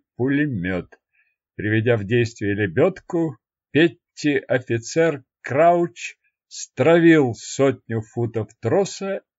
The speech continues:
и, крепко ухватившись за него, шагнул за борт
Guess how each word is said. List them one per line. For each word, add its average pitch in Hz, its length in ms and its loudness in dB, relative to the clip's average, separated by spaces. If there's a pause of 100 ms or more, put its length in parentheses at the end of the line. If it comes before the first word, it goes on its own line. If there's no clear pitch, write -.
(140)
и, 151 220 0
крепко 143 500 0
ухватившись 131 840 -4
за 160 140 0
него, 165 380 0
шагнул 117 920 -4
за 90 460 -4
борт 113 320 -8